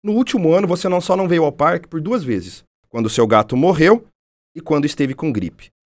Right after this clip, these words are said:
Já tinha saído gripada de casa outras vezes, claro, mas naquele dia, o vírus comeu você por dentro, como se implodisse seus ossos. Talvez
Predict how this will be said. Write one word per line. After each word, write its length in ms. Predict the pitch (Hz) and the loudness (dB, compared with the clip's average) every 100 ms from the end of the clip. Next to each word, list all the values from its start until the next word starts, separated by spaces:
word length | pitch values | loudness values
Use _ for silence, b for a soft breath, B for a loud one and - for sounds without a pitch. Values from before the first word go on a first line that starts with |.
| - | 0
Já 80 | 240 | 2
tinha 140 | 294 | 4
saído 240 | 254 226 196 | 4 4 2
gripada 360 | 196 190 185 | 0 0 0
de 80 | 165 | 0
casa 240 | - 175 | 0 0
outras 260 | 170 175 147 | 0 0 0
vezes, 360 | 147 190 123 - | 4 4 2 -2
claro, 380 | 147 143 113 | 2 4 4
mas 180 | 104 113 | 2 -2
naquele 340 | 117 113 160 170 | -2 -4 -4 -4
dia, 360 | 127 131 131 b _ _ | -4 -2 -2 b _ _
o 60 | 117 | -8
vírus 320 | 107 131 - | -2 -2 -2
comeu 340 | - 120 139 | -2 2 4
você 280 | 131 131 131 | 2 -2 -4
por 160 | - 117 | -4 -2
dentro, 380 | 127 139 - | 0 0 -4
como 200 | - 131 | -4 -4
se 120 | 127 147 | -2 -4
implodisse 500 | 139 143 113 131 135 | -2 -2 -2 -6 -6
seus 280 | 143 127 | -4 -2
ossos. 420 | 98 82 - - - _ _ _ | -2 -4 -6 -18 -20 _ _ _
Talvez 440 | 220 165 156 165 | -4 0 0 -2